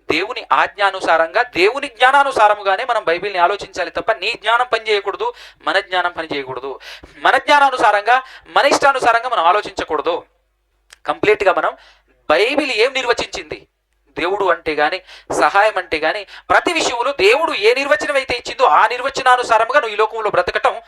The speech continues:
నీకు నిత్య జీవం, నీకు లాభం. అంతే తప్పించి సొంత నిర్ణయాలు, సొంత డెఫినేషన్స్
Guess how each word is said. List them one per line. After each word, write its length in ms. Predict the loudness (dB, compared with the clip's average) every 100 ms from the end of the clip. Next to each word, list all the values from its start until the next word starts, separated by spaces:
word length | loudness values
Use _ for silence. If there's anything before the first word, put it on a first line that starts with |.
| _ _ _ _
నీకు 400 | _ -8 -8 -6
నిత్య 260 | -10 -10 -10
జీవం, 320 | -8 -10 -8
నీకు 240 | -8 -8
లాభం. 280 | 0 0 0 -8 _ _
అంతే 200 | -6 -4
తప్పించి 400 | -4 -4 -6 -8
సొంత 280 | -6 -4 0
నిర్ణయాలు, 540 | 2 0 0 2 2 0
సొంత 300 | -8 -2 -2
డెఫినేషన్స్ 760 | -2 -8 -2 -2 0 -4 -8